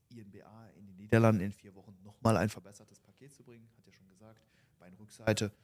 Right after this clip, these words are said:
da geht noch ein bisschen was. Christian hat auch noch wirklich Bock, ne, nochmal ordentlich zu pushen, dann nochmal wirklich alles rauszuholen. Deswegen wollte ich ihn da auch schnell wieder in seiner gewohnten Umgebung, in der Routine eben auch wissen. Demnach hat er dann nach dem Wettkampf schon den Heimweg angetreten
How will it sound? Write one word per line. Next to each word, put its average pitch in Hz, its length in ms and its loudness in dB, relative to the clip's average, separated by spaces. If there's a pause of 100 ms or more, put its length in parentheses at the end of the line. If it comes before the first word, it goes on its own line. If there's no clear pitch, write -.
(200)
da - 160 -20
geht - 180 -20
noch 107 160 -20
ein 120 80 -20
bisschen 117 300 -20
was. 110 200 -20
Christian - 300 -20
hat 90 60 -20
auch - 60 -20
noch 104 180 -20
wirklich - 340 -20
Bock, - 260 0 (380)
ne, 110 220 -20
nochmal 110 320 -20
ordentlich 127 340 2
zu - 120 -20
pushen, 147 380 -20 (360)
dann 113 100 -20
nochmal 107 220 -20
wirklich 110 200 -20
alles 104 220 -20
rauszuholen. 113 500 -20 (800)
Deswegen 104 420 2
wollte 98 180 4
ich - 100 -4
ihn 101 100 -16
da 95 200 -20
auch - 160 -20
schnell 104 400 2
wieder 104 240 -8 (340)
in 101 100 -20
seiner 101 320 -20 (360)
gewohnten 107 360 -20
Umgebung, 104 540 0
in 95 80 -20
der 101 100 -20
Routine 120 420 -20
eben 110 200 -20
auch 95 220 -20
wissen. 107 240 -20 (1000)
Demnach 98 340 -20
hat 104 140 -20
er 92 60 -20
dann 95 240 -20 (400)
nach 90 120 -20
dem 98 140 -20
Wettkampf 101 320 -20
schon 98 200 -20
den 92 180 -20
Heimweg 117 340 -20
angetreten 101 560 -20